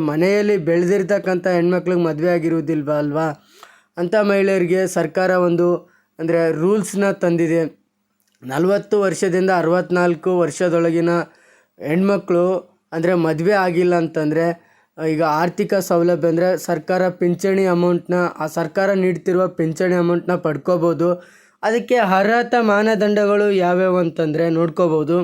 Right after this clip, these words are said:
ಫಲಾನುಭವಿಯು, ಭವಿಯು ನಲವತ್ತರಿಂದ ಅರವತ್ನಾಲ್ಕು ವರ್ಷದೊಳಗಿರ್ಬೇಕಂತೆ, ಆಗ್ಲೇ ಹೇಳ್ದಂಗೆ. ನಂತರ ವಾರ್ಷಿಕ ಆದಾಯ, ನೀವು ಗ್ರಾಮೀಣ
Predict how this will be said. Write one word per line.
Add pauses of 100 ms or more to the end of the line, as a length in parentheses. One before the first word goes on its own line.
(720)
ಫಲಾನುಭವಿಯು, (320)
ಭವಿಯು (640)
ನಲವತ್ತರಿಂದ
ಅರವತ್ನಾಲ್ಕು
ವರ್ಷದೊಳಗಿರ್ಬೇಕಂತೆ, (720)
ಆಗ್ಲೇ
ಹೇಳ್ದಂಗೆ.
ನಂತರ (140)
ವಾರ್ಷಿಕ
ಆದಾಯ,
ನೀವು (120)
ಗ್ರಾಮೀಣ